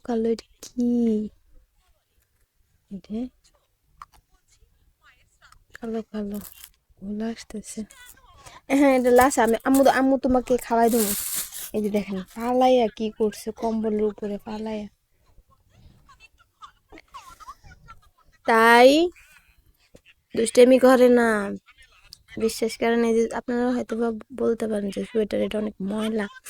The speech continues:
ময়লা, হালকা ময়লা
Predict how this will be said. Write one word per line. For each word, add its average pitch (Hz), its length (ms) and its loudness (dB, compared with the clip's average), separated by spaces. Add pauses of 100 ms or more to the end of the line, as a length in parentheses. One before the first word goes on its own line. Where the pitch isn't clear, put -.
(760)
ময়লা, 247 400 2 (800)
হালকা 226 340 -4 (440)
ময়লা 254 320 0